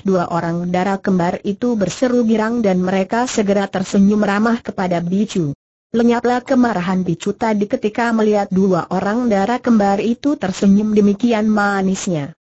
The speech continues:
"Leong Ke, engkau mengagetkan orang saja," Lan Lan menegur, "mengapa tidak langsung masuk dari pintu depan?" Sin Leong tersenyum. "Aku memang ingin membikin kalian terkejut.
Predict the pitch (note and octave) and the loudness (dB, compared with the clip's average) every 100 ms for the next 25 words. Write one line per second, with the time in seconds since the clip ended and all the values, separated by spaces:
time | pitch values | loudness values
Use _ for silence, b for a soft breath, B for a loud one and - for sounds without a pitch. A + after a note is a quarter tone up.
0 | _ _ - G#3+ B3 A#3+ A#3+ G#3 G3+ G#3 | _ _ 0 2 2 0 2 0 0 -4
1 | _ B3+ B3+ A#3+ G3 F#3 F#3+ F#3+ F#3+ G3 | _ -2 0 0 0 0 2 0 0 -4
2 | B3+ B3 B3 A#3 G#3+ E3 E3 B3+ A3 A3 | -4 -2 0 0 0 -2 -2 0 2 2
3 | G#3+ G#3 G3 F#3+ F#3+ F#3 F#3 F3 G#3 G#3 | 2 0 0 0 0 0 -2 0 0 0
4 | A3 - - G3 A3 A3+ A#3+ D#3+ - G#3+ | -2 -10 0 2 2 2 -2 -6 -2 -2
5 | F#3 F3+ F#3+ G#3+ - G3+ G3+ G3 F3 - | 0 0 -2 -2 -2 -2 0 -2 -4 -4
6 | G#3+ - G3+ F#3 F3+ G#3+ F#3 G#3+ A#3+ A#3+ | -8 -2 0 2 2 0 0 0 0 -2
7 | F#3 C#4+ _ _ _ _ - A#3 G#3+ G3 | -4 -6 _ _ _ _ -6 -2 0 0
8 | G3+ G3 G#3 G3+ - G3 D#3+ D3 D#3+ _ | 0 -2 -4 -4 0 0 0 -6 -12 _
9 | _ _ F#3+ - C4 B3+ A#3 A#3 B3 A3 | _ _ -8 -2 0 0 -2 -2 0 0
10 | A3 B3 A#3+ G#3 F3 - C4 C#4+ A3 G#3+ | 2 2 2 0 0 0 2 2 2 2
11 | G3+ F#3+ F#3+ D#3+ F#3 G3 G3 D#3 | 2 0 -2 -2 0 2 2 0